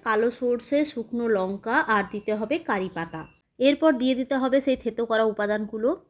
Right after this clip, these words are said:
তারপর এক এক করে হলুদ, লঙ্কা গুঁড়ো, ধনে গুঁড়ো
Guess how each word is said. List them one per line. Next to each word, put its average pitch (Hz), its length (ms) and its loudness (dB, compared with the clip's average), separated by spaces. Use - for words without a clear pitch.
তারপর 196 380 -4
এক 196 240 -2
এক 208 120 -6
করে 220 240 2
হলুদ, 220 560 -2
লঙ্কা 202 400 2
গুঁড়ো, 226 380 2
ধনে 208 380 -2
গুঁড়ো 214 480 -2